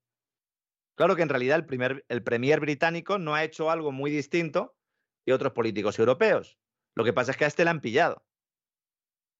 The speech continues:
Un Boris Johnson que parece ya amortizado, que fue puesto como cabeza del gobierno precisamente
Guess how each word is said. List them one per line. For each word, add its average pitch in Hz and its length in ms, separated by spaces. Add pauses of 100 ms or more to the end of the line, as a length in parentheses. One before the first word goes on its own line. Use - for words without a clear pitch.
(360)
Un 165 160
Boris 214 240
Johnson 240 360
que 185 120
parece 160 300
ya 180 100
amortizado, 170 720 (640)
que 123 100
fue 147 160
puesto 160 320
como 139 200
cabeza 143 360
del 139 120
gobierno 143 460
precisamente 127 760